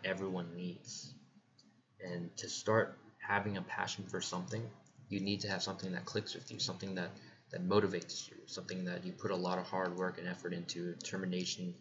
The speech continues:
to achieve an ambitious dream or, or achieve success in a special way for yourself.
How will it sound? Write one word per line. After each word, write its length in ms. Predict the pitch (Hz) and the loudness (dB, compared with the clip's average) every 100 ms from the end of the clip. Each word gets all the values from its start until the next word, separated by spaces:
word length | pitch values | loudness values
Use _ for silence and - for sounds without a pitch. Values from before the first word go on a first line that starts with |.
| - - | -14 -16
to 100 | - | -8
achieve 520 | 87 - 98 92 87 - - - - - | -2 0 2 2 0 -4 -18 -20 -20 -10
an 80 | 98 | -2
ambitious 680 | 90 85 92 - 87 - - - - - | 0 2 4 4 2 -4 -8 -18 -16 -4
dream 380 | 95 95 92 87 | 0 2 0 0
or, 220 | 87 - - | -2 -2 0
or 60 | 90 | 2
achieve 420 | - 101 98 95 | 4 2 2 0
success 680 | - - - 87 - - - - - _ - | -2 -2 0 0 0 -4 -4 -14 -20 _ -8
in 100 | 92 | -2
a 60 | 90 | 0
special 360 | - 92 92 | 2 0 0
way 240 | 87 85 82 73 - - - | 0 0 -2 -8 -14 -12 -4
for 80 | |
yourself. 560 | 87 85 - 85 - | -4 -2 -2 -4 -6